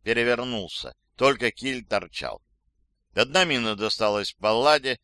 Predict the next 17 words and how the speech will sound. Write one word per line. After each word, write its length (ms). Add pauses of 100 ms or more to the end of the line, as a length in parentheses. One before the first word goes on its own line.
(340)
и 80
еще 420
одна 360
случайная 720
броненосцу 680
«Пересвет». 680 (720)
Это, 400
оказывается, 640
он 220
в 60
стороне 440
на 120
корму 400
осел, 420
а 240
не 160
ретвизан. 680